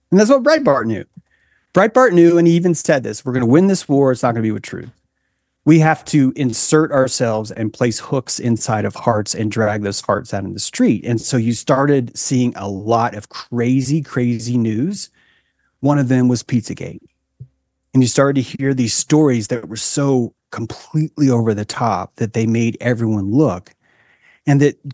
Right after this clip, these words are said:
the truth of, of our reality really was being showcased in the rise of Steve Bannon, 'cause Steve Bannon went from a pro-Democrat lobbyist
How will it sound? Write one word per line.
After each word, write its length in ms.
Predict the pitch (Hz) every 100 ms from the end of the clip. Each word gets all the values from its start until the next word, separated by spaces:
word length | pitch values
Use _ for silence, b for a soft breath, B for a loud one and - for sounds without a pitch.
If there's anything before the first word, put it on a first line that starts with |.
| -
the 200 | 147 127
truth 480 | - 208 233 214
of, 180 | 147 117
of 220 | 131 131
our 160 | 135 131
reality 640 | 127 123 127 156 143 117
really 280 | 110 120 123
was 200 | 113 107
being 240 | - 110 110
showcased 840 | - 143 147 - 110 95 92 -
in 60 |
the 100 | 101
rise 380 | 104 104 101 101
of 100 | 101
Steve 280 | - 113 101
Bannon, 300 | 120 139 113
'cause 160 | - 117
Steve 240 | - 131
Bannon 320 | 117 127 123 110
went 200 | 120 -
from 200 | 120 107
a 100 | 104
pro-Democrat 960 | - 131 117 110 139 135 - 101 87
lobbyist 640 | 110 143 175 104 98 -